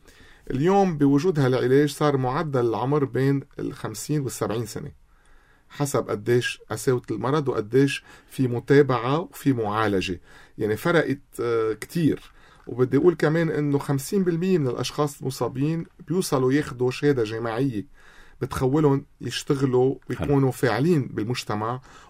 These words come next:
Speaker 1: ويقدر كمان يدعموا، آه، وضعهم الصحي بشكل عام. حتى في، آه، يعني سيدات مصابات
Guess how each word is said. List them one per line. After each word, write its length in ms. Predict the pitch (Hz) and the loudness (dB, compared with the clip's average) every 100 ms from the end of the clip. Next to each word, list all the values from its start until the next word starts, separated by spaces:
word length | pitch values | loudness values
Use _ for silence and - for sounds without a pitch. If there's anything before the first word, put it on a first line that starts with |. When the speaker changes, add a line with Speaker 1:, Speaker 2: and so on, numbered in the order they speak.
| - | 0
Speaker 1:
ويقدر 240 | 202 185 | 4 4
كمان 460 | 151 160 170 175 - | 4 0 0 -2 -4
يدعموا، 540 | 151 180 147 120 123 123 - | -6 0 0 2 -2 -4 -4
آه، 240 | 123 117 110 | -2 0 2
وضعهم 500 | 143 147 104 107 - 107 | 2 2 0 -4 -8 -6
الصحي 540 | 104 - 135 - - - - - - | -6 -6 -8 -6 -10 -12 -20 -18 -8
بشكل 300 | - 117 - | -6 -4 -2
عام. 200 | 104 135 | -2 -4
حتى 360 | 156 165 139 131 | -4 -4 -4 -4
في، 440 | - 151 147 143 - | -2 0 0 0 -4
آه، 480 | 117 117 117 - - - - - - | -4 -2 -2 -4 -8 -12 -20 -20 -6
يعني 220 | - 110 | -4 -2
سيدات 680 | - 127 123 139 151 143 127 | 0 0 2 4 4 2 -10
مصابات 440 | 107 107 117 123 | -6 -4 -2 -2